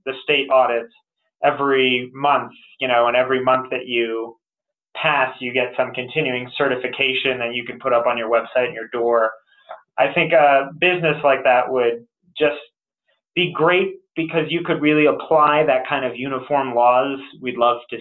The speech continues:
see here, that uniform best practices and compliance. It's not written down anywhere and is inconsistent across states. But if you could tell the consumer, you know, "Hey, I have passed this really high bar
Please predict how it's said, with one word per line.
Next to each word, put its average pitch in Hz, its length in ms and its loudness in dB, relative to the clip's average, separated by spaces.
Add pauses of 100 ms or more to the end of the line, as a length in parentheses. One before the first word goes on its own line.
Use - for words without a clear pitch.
(120)
see 143 240 -4
here, 156 200 4
that 120 180 0
uniform 123 720 -4 (520)
best 139 180 2 (100)
practices 151 540 -2
and 156 120 -6
compliance. 170 580 0
It's - 280 -20
not 127 280 2 (540)
written 151 260 -2
down 143 320 2
anywhere 127 680 2
and 113 300 -4
is 127 180 -4
inconsistent 139 640 -4
across 120 300 0 (160)
states. 131 360 0 (240)
But 123 220 4 (460)
if 123 180 -8
you 190 120 0
could 165 240 -2
tell 175 260 2
the 151 100 0
consumer, 135 840 -2 (420)
you 135 100 -4
know, 113 440 2
"Hey, 131 400 0
I 131 340 2
have 123 220 0 (180)
passed 135 400 -2
this 110 160 -4 (100)
really 127 400 0
high 127 360 0
bar 117 600 0